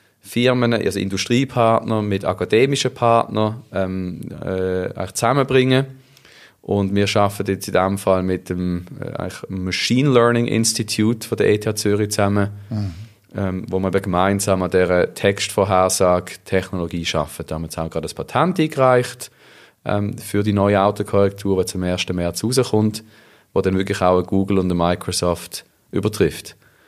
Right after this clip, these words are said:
Speaker 1: Ähm, auch auf der normalen, also auf dem normalen Layout.
Speaker 2: Also, ja,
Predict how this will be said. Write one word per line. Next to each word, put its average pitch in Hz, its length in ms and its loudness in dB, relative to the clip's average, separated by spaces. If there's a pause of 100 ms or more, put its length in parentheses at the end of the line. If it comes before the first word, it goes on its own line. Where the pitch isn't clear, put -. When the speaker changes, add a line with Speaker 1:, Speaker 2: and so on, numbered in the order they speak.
(580)
Speaker 1:
Ähm, 92 120 -6
auch 107 180 4
auf 123 100 -2
der 151 80 -2
normalen, 123 680 4
also 107 220 2
auf 110 220 2
dem 120 80 -4
normalen 101 420 2
Layout. 90 540 0 (160)
Speaker 2:
Also, 123 180 -6
ja, 156 180 -2